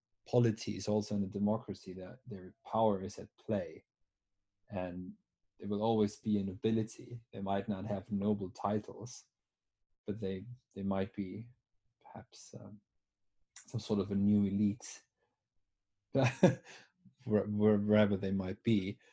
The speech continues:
Um, and I'll tr-, "He will be found to have a," yes. So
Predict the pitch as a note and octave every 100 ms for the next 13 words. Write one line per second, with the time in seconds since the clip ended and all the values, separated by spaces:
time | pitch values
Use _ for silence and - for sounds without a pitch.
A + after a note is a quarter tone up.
0 | _ _ - G#2 G#2 G#2+ G#2 A2+ - _
1 | _ _ A2+ A2 A2 A2 A2+ A#2+ - -
2 | _ _ _ _ _ _ _ _ _ _
3 | _ _ _ _ _ _ _ _ _ _
4 | _ _ _ _ - C3 C3 - - -
5 | _ _ _ _ B2+ D3+ D#3+ C#3 B2+ -
6 | C3+ C#3 B2+ B2 B2 - _ _ _ _
7 | - B2 G2+ - - _ _ _ _ _
8 | - C3